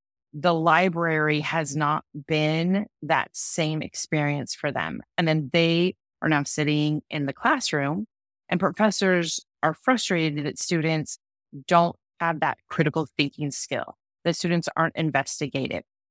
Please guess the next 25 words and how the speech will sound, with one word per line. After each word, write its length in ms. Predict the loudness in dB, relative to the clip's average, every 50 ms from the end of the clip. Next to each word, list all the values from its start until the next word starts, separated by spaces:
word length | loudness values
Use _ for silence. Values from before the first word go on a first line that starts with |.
| _ -2
the 80 | -2 -2
students 460 | 0 2 2 2 4 4 2 0 -2 _ _ _ _ _ -8 -4
don't 280 | 2 2 2 2 2 -4 _ -4
understand 840 | -2 0 0 0 0 -2 -4 0 2 2 4 4 4 4 4 2 0 -2 _ _ _ _ _ _ _ _ -6
how 160 | -2 0 0
to 160 | 0 0 -4 -6
cite 640 | -6 -6 -8 -4 -2 0 0 0 -2 -6 -12 -14
their 240 | -6 0 0 0 2
sources 720 | 0 0 0 0 0 0 -2 -6 -10 -10 -10 -10 -12 -10 _ 0
or 140 | 2 2 2
what 300 | 2 4 4 4 6 6
is 260 | 4 2 2 0 -4 -2
a 160 | 0 0 0 0
good 260 | 0 0 0 0 -2
source. 680 | -4 -2 0 2 2 2 0 -2 -6 -8 -10 -10 -12 _ _ _ _ _ _ _ _ _ _ 0
And 140 | 0 2 2
students 320 | 2 2 2 2 0 0
don't 160 | 0 0 2
realize, 400 | 2 2 4 4 4 2 2 0
like, 160 | -4 -4 -4 _ _ _ _ _ _ _ _ _ -12
the 240 | -4 4 4 4 6
library 800 | 6 4 4 4 4 0 0 0 0 2 2 2 2 2 0
is 320 | -2 0 0 -2 0 -2 -4
your 100 | -6 -6
best 500 | -6 -4 -2 -2 -2 -2 -6 -10 -12 -14